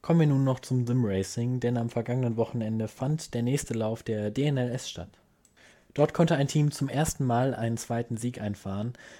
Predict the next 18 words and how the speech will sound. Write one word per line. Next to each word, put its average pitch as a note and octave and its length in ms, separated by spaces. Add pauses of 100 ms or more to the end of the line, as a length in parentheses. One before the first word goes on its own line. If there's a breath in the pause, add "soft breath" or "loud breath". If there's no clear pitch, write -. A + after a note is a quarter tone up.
(180 loud breath)
und B2+ 160
zwar C3 220
das C3+ 160
Team B2+ 300
B A#2+ 100
M A#2 160
W B2+ 140
Bank B2+ 280
mit A#2+ 120
ihrem G#2+ 240
B G#2+ 120
M A2+ 160
W A2+ 160
Z - 220
vier G2 220
G G2 100
T G#2+ 80
drei. G2+ 340